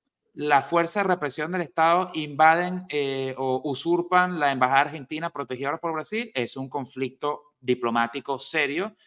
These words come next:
más aún con su mediador más grande, ¿no? Y mayor cómplice que es Lula. Este, sí, traería muchísimas consecuencias internacionales. Ahora, ¿estaría el chavismo dispuesto a asumirlo?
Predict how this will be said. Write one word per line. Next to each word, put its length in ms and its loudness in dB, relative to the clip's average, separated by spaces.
más 220 2
aún 260 6
con 140 -4
su 200 -6
mediador 440 0
más 160 -2
grande, 280 0
¿no? 200 -4
Y 60 -4
mayor 260 -2
cómplice 420 -4
que 100 -12
es 80 -16
Lula. 400 0
Este, 800 2
sí, 240 -6
traería 300 0
muchísimas 440 -6
consecuencias 460 -8
internacionales. 540 -4
Ahora, 260 0
¿estaría 640 0
el 200 -2
chavismo 760 -4
dispuesto 480 -4
a 40 -4
asumirlo? 520 -4